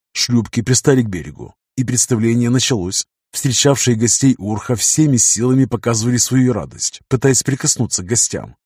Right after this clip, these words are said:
Картер хмыкнул. Длительные тренировки не прошли даром. Прибывших буквально обволокли вниманием. Больше всего внимания доставалось самому Мендосе. Урха были искренне рады видеть одного из своих сванга. Изобилие внимания не давало Мендосе вырваться из круга дикарей,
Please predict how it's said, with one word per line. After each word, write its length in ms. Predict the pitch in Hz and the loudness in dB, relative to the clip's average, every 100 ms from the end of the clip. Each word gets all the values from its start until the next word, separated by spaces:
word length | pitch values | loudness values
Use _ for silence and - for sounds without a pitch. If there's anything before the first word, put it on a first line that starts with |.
| _ _ | _ _
Картер 360 | 117 98 131 120 | -6 -2 -4 -2
хмыкнул. 440 | 113 110 104 58 _ | -4 -4 -8 -12 _
Длительные 560 | 101 98 127 113 120 117 | -10 0 0 2 0 0
тренировки 500 | 104 117 113 120 - | 0 -2 0 -2 0
не 140 | 127 | 0
прошли 340 | 127 135 - 120 | 0 -2 -2 -2
даром. 400 | 95 87 52 - _ _ | -2 -8 -10 -20 _ _
Прибывших 560 | - 131 101 110 - 113 | 0 2 2 -2 -2 -2
буквально 440 | 113 - 127 131 | -2 2 4 4
обволокли 640 | 120 131 113 135 143 165 156 | 2 -2 2 2 2 2 2
вниманием. 720 | 95 113 127 85 69 50 50 _ - | 2 0 0 -2 -8 -16 -20 _ -10
Больше 360 | 113 110 - 107 | -2 0 0 -2
всего 240 | 120 120 | 0 2
внимания 400 | 117 123 123 123 | 2 2 4 2
доставалось 500 | 120 120 123 127 120 | 2 0 2 2 4
самому 400 | - 127 131 139 | 2 2 4 4
Мендосе. 640 | 139 147 120 78 - - - _ _ | 2 2 0 -2 -4 -6 -18 _ _
Урха 320 | 117 131 - 131 | -2 0 2 2
были 220 | 135 139 | 2 2
искренне 580 | - 147 - 107 101 98 | 2 0 0 -2 -4 0
рады 260 | 123 120 | 0 0
видеть 300 | 113 135 117 | 0 0 0
одного 340 | 120 123 135 135 | -2 0 4 4
из 80 | |
своих 320 | - 127 123 - | 4 2 2 2
сванга. 540 | - 95 78 64 - _ _ | -2 -4 -6 -14 -20 _ _
Изобилие 500 | - 107 113 98 101 | -4 -2 -2 -2 -4
внимания 480 | 101 113 113 113 117 | -2 -2 0 0 0
не 160 | 113 135 | 0 2
давало 360 | 127 139 135 | 2 2 2
Мендосе 520 | 92 101 98 123 - 123 | 0 -4 0 0 0 0
вырваться 460 | 117 127 127 127 | -2 0 0 0
из 120 | 120 | -2
круга 280 | - 131 120 | 0 0 0
дикарей, 460 | 117 123 110 62 | -2 -2 -2 -4